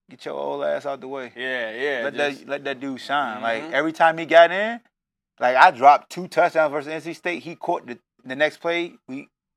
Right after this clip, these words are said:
Speaker 1: the same play, but they put him in. He
Speaker 2: Yeah.
Speaker 1: caught two. So I was, I wasn't consistent catching the football my
Speaker 2: Right.
Speaker 1: junior year,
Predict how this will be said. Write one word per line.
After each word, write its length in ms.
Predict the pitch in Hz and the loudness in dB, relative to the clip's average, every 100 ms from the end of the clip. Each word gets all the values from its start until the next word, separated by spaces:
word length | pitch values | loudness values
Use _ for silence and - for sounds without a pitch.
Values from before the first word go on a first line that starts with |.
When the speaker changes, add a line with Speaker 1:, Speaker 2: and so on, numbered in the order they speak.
| - | -14
Speaker 1:
the 60 | |
same 320 | - 147 180 | -2 0 0
play, 220 | 180 190 180 | 0 0 0
but 120 | 120 | -4
they 100 | 123 | -6
put 200 | 165 160 | -4 -6
him 160 | 175 | -6
in. 120 | 190 123 | -10 -10
He 40 | |
Speaker 2:
Yeah. 100 | 117 | -8
Speaker 1:
caught 280 | - 180 - | -2 -2 -4
two. 240 | - 107 92 _ _ | -10 -20 -20 _ _
So 80 | 147 | 2
I 80 | 190 | 2
was, 240 | 151 110 | 2 -6
I 100 | - | 0
wasn't 300 | 185 165 127 | 0 0 -8
consistent 480 | 113 95 170 143 113 | -14 -12 -10 -10 -10
catching 260 | 135 131 107 | -8 -8 -10
the 60 | |
football 400 | - 160 123 113 | -16 -12 -8 -6
my 120 | 113 107 | -6 -10
Speaker 2:
Right. 80 | 113 | -12
Speaker 1:
junior 320 | 110 107 | -18 -18
year, 80 | 110 | -20